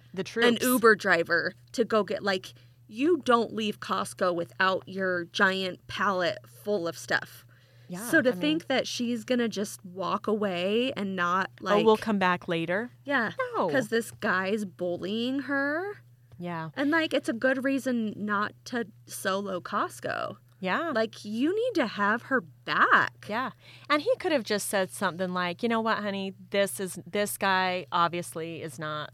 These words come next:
Speaker 1: th-, this is not worth the battle with somebody that ignorant," and then walk away. Like, you don't have
Speaker 2: Right.
Speaker 1: to sit there and throw down, but you're really,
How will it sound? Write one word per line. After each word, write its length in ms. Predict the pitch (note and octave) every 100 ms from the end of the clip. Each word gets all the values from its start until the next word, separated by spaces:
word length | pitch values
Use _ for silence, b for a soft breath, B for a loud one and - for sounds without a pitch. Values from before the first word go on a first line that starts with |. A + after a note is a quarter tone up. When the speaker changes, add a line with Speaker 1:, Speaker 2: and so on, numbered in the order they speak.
| F3
Speaker 1:
th-, 160 | E3+
this 200 | E3 F3
is 140 | F3 D#3+
not 240 | E3+ D3
worth 160 | E3 -
the 80 | D#3
battle 280 | D#3+ D#3
with 120 | D#3 D3
somebody 320 | D#3 D3+ D3+
that 180 | D3 C#3+
ignorant," 340 | C#3 D3 C3 _
and 160 | F3 E3+
then 80 | F#3
walk 200 | G#3+ C#4
away. 240 | C#4 E3
Like, 160 | F3+ F#3
you 80 | A3
don't 80 | A3+
have 80 | A#3+
Speaker 2:
Right. 80 |
Speaker 1:
to 80 | A3
sit 220 | G3+ F#3+
there 80 | F#3+
and 100 | F3+
throw 160 | - D#3+
down, 300 | F#3 A#3+ G#3
but 180 | D#3+ - b b b b b -
you're 140 | A#3
really, 520 | F#3 F3+ G3 B3 C4+